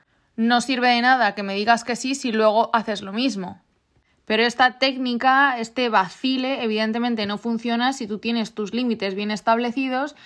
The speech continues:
y cuando hacen esto, pues tienen consecuencias. O sea que, una vez más, hay que tener los límites bien claros. Y si no sabes cómo establecerlos, te hablo más sobre ello en el episodio veinticinco, por si todavía no lo has escuchado.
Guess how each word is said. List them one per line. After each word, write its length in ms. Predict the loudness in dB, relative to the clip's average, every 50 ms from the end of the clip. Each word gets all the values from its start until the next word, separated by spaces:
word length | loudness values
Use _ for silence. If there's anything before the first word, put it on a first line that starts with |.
| -20 -20 -20 -10 -2
y 140 | -2 0
cuando 300 | 2 2 2 2 2 2
hacen 280 | 0 0 -2 -4 -4 -4
esto, 360 | -4 -4 -4 -4 -4 -4 -2
pues 320 | -2 -2 -2 -2 -4 -8 _ _ _ _
tienen 240 | -6 -4 -4 -4 -4
consecuencias. 920 | -4 -6 -6 -6 -8 -8 -10 -10 -12 -10 -8 -6 -6 -6 -6 -8 -10 -18 _ _ _ _
O 100 | -8 -2
sea 200 | 2 2 2 2
que, 240 | 2 -2 -4 -4 -4
una 260 | -4 0 2 4 4
vez 200 | 4 2 0 0
más, 480 | 0 0 2 2 0 -4 -8 -14 -20 _ _ _ _ _
hay 180 | 0 0 0 0
que 80 | 0 -2
tener 300 | -2 0 0 0 0 0
los 200 | 0 -2 -2 -2
límites 460 | -2 -2 0 0 0 -2 -4 -4 -8 _ _
bien 440 | -12 -2 0 0 2 2 0 -2 -2
claros. 520 | -4 -8 -8 -8 -8 -10 -12 -14 -16 -20 _ _ -20 -20 -20 _ _
Y 160 | -2 0 2
si 80 | 4 4
no 160 | 4 4 4
sabes 280 | 4 4 4 2 0
cómo 200 | 0 0 0 0
establecerlos, 880 | 0 4 4 4 4 4 0 -2 0 0 0 2 2 2 2 2 0 0
te 100 | 2 2
hablo 240 | 4 4 4 2 2
más 200 | 2 2 0 0
sobre 320 | 0 0 0 2 2 0
ello 300 | 0 0 0 0 -2 -2 -2
en 120 | -2 -2
el 120 | -2 -2
episodio 480 | -2 -4 -4 -4 -2 -2 -2 -2 -2 -2
veinticinco, 760 | -2 0 0 2 2 0 0 -2 -2 -2 -2 0 0 -2 0 0
por 160 | -2 -2 -2
si 120 | -4 -4
todavía 540 | -2 0 0 0 2 2 2 0 0 0 -4 -8 -18 -20 -20 -20 _ _
no 180 | 0 2 2 4
lo 100 | 4 2
has 140 | 2 0 -4
escuchado. 520 | -12 -12 -12 -12 -10 -6 -6 -6 -6